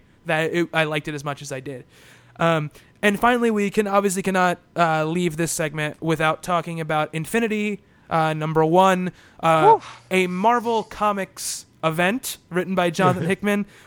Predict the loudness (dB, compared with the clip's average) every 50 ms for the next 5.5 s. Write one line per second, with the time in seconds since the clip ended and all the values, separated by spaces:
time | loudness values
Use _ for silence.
0 | -2 0 0 0 2 2 2 2 2 -2 -2 -2 -2 -4 -2 -2 -2 -2 -2 -6
1 | -4 -2 -2 -2 -2 -6 -8 -10 _ _ -20 _ _ _ _ _ -2 2 2 2
2 | 4 2 0 0 -2 -4 -6 -10 _ _ _ _ _ _ _ _ _ _ _ _
3 | _ _ -20 -20 _ _ -20 _ -20 _ _ -4 0 2 2 4 2 2 2 0
4 | -2 -2 -4 -6 -8 -10 _ -16 -4 -4 -2 -2 0 -2 -2 -2 -2 -6 -8 -12
5 | -16 -18 -16 -12 -8 -6 -4 -4 -4 -6